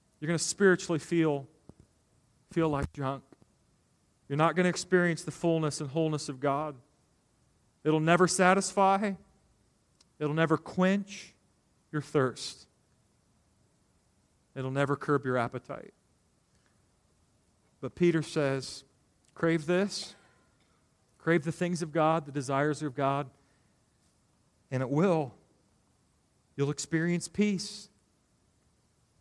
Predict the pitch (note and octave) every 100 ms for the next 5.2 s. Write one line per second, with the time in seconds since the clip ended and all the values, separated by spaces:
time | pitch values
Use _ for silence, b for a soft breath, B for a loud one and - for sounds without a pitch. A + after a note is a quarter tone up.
0 | _ _ D#3 F#3 F3+ - - G3+ F#3 D3
1 | - - G3+ C4+ G#3 A2+ - - - _
2 | - - _ _ _ _ _ _ _ _
3 | _ _ _ _ _ _ _ D#3+ D#3+ -
4 | - A3 G3 E3 - A3 C4 A#3 D3 -
5 | -